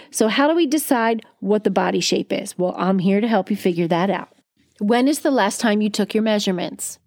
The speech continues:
<laughs> I know, I know. Okay, this is not because we want to go in a downward spiral or anything like that. Your measurements,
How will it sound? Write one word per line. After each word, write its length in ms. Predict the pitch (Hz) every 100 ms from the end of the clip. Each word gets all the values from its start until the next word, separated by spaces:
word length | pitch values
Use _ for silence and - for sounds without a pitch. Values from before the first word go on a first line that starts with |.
| _ _ _ -
<laughs> 1600 | - - - - - 453 - - - - - - 381 - 466 359
I 160 | 269 285
know, 380 | 285 294 320
I 100 | 311
know. 640 | 311 320 330 320 302 254 202 - - -
Okay, 460 | 226 262 330 247 190
this 240 | 233 320
is 160 | 370 311
not 320 | 302 294 285
because 460 | 339 320 302 285
we 180 | 254 277
want 460 | 233 254 254 254 -
to 520 | 285 262 254 254 - 226
go 240 | 233 240
in 100 | 240
a 60 | 226
downward 420 | 226 226 226 220
spiral 680 | - 220 214 196 180 185 -
or 120 | 202
anything 400 | - 220 208 226
like 220 | 214 202
that. 320 | 220 190 151 - - - - - _
Your 320 | 202 254 311
measurements, 1040 | 320 330 359 311 247 202 208 254 - -